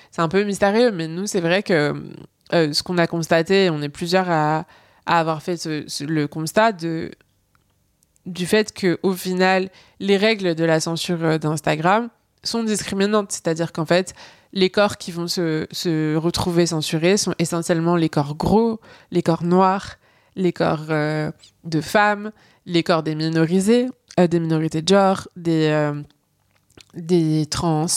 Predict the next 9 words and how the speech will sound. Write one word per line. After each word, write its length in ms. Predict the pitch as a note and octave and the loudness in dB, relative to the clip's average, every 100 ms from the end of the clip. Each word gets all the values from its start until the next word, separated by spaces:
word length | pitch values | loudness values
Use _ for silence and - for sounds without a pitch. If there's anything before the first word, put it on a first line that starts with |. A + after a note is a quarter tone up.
| - | -4
des 220 | F3 E3 | 0 4
homos. 420 | D#3+ E3 F3 E3+ E3+ - - - _ - | 4 4 4 2 0 -10 -20 -20 _ 0
Euh, 320 | F3 D#3+ D#3 D3+ | 2 4 4 2
et, 520 | E3+ D#3 D3+ D3+ D3 C#3 C#3 - - _ - | 2 4 4 2 0 -2 -8 -12 -18 _ 2
et 140 | F3 | 2
ça, 180 | D#3+ G3+ | 4 2
c'est 140 | G#3 | 0
vrai 200 | E3+ F3+ | 0 0
que 680 | G3 F3 D#3 D3+ D3 D3 C#3+ | 0 0 2 2 2 0 -2